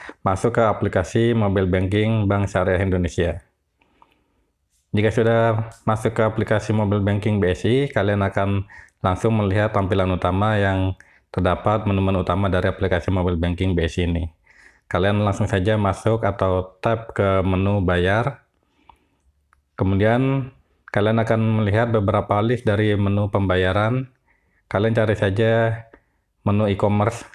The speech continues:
ada di bagian tengah ya. Kemudian kalian akan melihat beberapa marketplace atau e-commerce yang, atau merchant yang sudah tergabung dalam pembayaran di Bank Syariah Indonesia ini.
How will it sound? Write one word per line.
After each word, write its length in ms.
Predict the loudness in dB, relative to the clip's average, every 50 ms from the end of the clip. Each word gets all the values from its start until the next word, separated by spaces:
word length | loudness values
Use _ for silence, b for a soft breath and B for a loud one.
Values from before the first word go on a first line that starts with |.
| _ _ _ _ _ _ _ _ _ _ _ _ _ _ _ _ _ _ -4
ada 240 | -2 0 0 0 0
di 80 | 0 0
bagian 320 | 0 0 0 0 0 0
tengah 240 | 0 -2 -2 0 0
ya. 180 | 0 0 -2 -4 -6 -8 _ _ _ _ _ _ _ _ _ -20 _ _ _ _ _ _ _ _ _ _ _ _ _ _ _ _ _ _
Kemudian 640 | -2 0 0 2 2 2 2 2 2 0 0 -2
kalian 320 | 0 0 0 0 2 0 0
akan 320 | 0 0 0 0 2 0
melihat 240 | 2 0 0 0 0
beberapa 560 | 0 0 0 0 0 0 0 0 0 0 2 2 2 2 2 2 0 0 -2 b b b b b b b b b b _ _ _ _ _
marketplace 880 | -2 0 0 0 -2 -4 -2 0 2 2 2 2 0 -4 -10 -16 -20 -20 _ _ _ _ _ _
atau 240 | -4 -2 0 0
e-commerce 480 | 0 2 0 0 0 0 -2 0 0 0
yang, 400 | 0 0 0 0 0 0 -2 -4 B B B B B B B B
atau 240 | -4 -2 0 0 0
merchant 400 | 2 0 -2 0 0 0 0 0
yang 80 | -2
sudah 560 | 0 0 0 0 2 2 2 2 2 0 0 -2 -2
tergabung 480 | -2 0 0 0 0 0 0 0 0 0
dalam 400 | 0 2 2 2 2 0 0 -2
pembayaran 880 | 0 0 0 0 0 0 0 0 0 0 0 0 0 0 -2 -4 -4 b b b b b b _
di 320 | -2 0 0 0 0 0
Bank 240 | 0 0 0 -2 -2
Syariah 320 | -2 -2 0 0 0 0
Indonesia 320 | 0 0 0 -2 -2 -2 -2
ini. 320 | -2 0 -2 -2 -2 -4